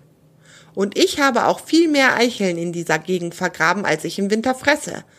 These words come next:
Wahrscheinlich liegen alle unsere Verstecke dicht beieinander, lacht Karen.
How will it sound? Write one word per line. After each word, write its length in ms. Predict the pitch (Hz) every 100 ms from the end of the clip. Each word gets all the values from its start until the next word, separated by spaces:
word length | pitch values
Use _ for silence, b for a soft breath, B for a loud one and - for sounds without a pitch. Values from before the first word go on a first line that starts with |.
| b b b
Wahrscheinlich 500 | 208 214 214 233 226
liegen 240 | 214 196
alle 220 | - 185 220
unsere 260 | 226 214
Verstecke 480 | 202 196 180 180 190
dicht 260 | 170 - -
beieinander, 640 | 175 214 277 294 160 156
lacht 360 | 165 151 - -
Karen. 500 | 170 156 147 143